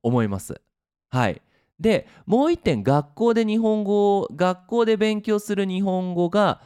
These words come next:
どうして会話ができるようになるためにうまく、なんだろうな、使えないかっていうと、正解があるからなんですよね。学校の、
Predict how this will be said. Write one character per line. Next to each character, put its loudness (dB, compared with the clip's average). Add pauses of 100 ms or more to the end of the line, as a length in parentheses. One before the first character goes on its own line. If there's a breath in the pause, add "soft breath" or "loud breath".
(200 soft breath)
ど 2
う 2
し -6
て 0 (240 soft breath)
会 2
話 2
が 0
で 0
き -4
る -2
よ 2
う -2
に -4
な 0
る -2
た -2
め -4
に -6
う -2
ま 0
く、 -10 (360)
な 0
ん -4
だ 0
ろ -4
う -8
な、 -4
使 -4
え 0
な 0
い -2
か 0
っ -10
て -6
い 0
う -2
と、 0 (120 soft breath)
正 0
解 0
が 2
あ 2
る -2
か -2
ら -4
な -10
ん -12
で -14
す -14
よ -10
ね。 -6 (920)
学 -2
校 2
の、 0